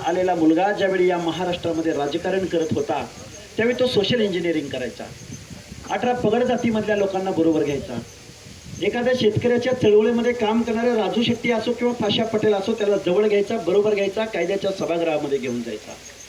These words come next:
एखादा सामाजिक चळवळीमध्ये काम करणारा महादेव जानकरांसारखा एखादा कार्यकर्ता असेल तर, "चल, जवळ ये, तुला मी तिकीट देतो, तुला लढलं पाहिजे, मी सांगतो तसं ऐक," असं म्हटल्यानंतर त्या माणसाला पुढं घ्यायचा, त्याला प्रतिनिधित्व द्यायचा.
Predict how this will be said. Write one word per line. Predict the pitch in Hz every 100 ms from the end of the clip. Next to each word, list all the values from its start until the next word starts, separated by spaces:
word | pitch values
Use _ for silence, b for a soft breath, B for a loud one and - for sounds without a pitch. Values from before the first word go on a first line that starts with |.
| - - - 190
एखादा | 208 247 262
सामाजिक | - 202 240 247 -
चळवळीमध्ये | 233 233 240 240 254
काम | 214 220 233
करणारा | 233 240
महादेव | 220 196 214 240
जानकरांसारखा | 208 185 220 240 233 226 226
एखादा | 226 214 220
कार्यकर्ता | 226 208 214 214 214 208
असेल | - 226 233
तर, | 214
"चल, | - 220
जवळ | 180 196 202
ये, | 175 139 - - - -
तुला | 214
मी | 247 254
तिकीट | 226 254 233
देतो, | 240 262
तुला | 247 240 240
लढलं | 214 214 254
पाहिजे, | 240 220 254
मी | 240
सांगतो | 214 202 214 240 233
तसं | 254 -
ऐक," | 233 226 - - - - - -
असं | 202 269
म्हटल्यानंतर | 196 190 190 254 247 233 269 247 - - - - 262
त्या | 247
माणसाला | 220 220 285
पुढं | 285 247 240
घ्यायचा, | 220 208 240
त्याला | 220 214
प्रतिनिधित्व | 202 170 208 196 175 175 160
द्यायचा. | 139 -